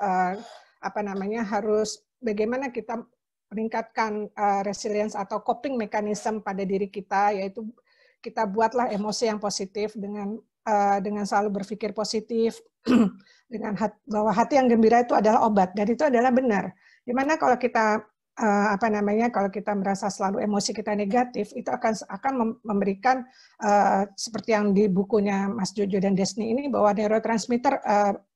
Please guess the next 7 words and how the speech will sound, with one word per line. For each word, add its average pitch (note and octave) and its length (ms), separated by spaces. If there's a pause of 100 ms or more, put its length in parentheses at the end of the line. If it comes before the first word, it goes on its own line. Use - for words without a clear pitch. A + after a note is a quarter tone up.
(100)
akan C4+ 320
berpengaruh A3+ 460
terhadap, G#3 400 (400)
eh, G#3 180
keseimbangan A3 840 (260)
tubuh G3 160
kita. G#3 480